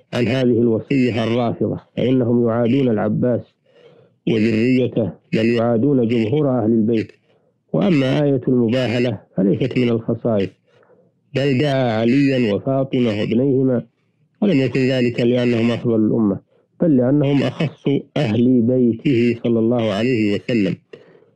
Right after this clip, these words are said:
وأما سورة هل أتى على الإنسان، فمن قال إنها نزلت فيه وفي فاطمة وابنيهما فهذا كذب، لأنها مكية، والحسن والحسين إنما ولدا في المدينة.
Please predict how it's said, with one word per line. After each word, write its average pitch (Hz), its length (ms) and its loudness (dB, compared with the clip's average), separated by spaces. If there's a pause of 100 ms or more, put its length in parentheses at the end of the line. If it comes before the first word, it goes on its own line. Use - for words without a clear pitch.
(160)
وأما 156 440 2
سورة 139 400 0
هل 123 200 0
أتى 135 240 -2
على 120 220 0
الإنسان، 113 540 0 (380)
فمن 139 320 0
قال 127 300 0
إنها 123 460 0
نزلت 120 520 0
فيه 113 500 0
وفي 120 220 -2
فاطمة 120 800 -2 (540)
وابنيهما 147 680 2
فهذا 127 440 0
كذب، 117 420 0 (640)
لأنها 127 560 0
مكية، 117 800 0 (240)
والحسن 113 720 -2
والحسين 113 840 0
إنما 117 380 2
ولدا 123 480 0
في 92 100 -10
المدينة. 104 520 0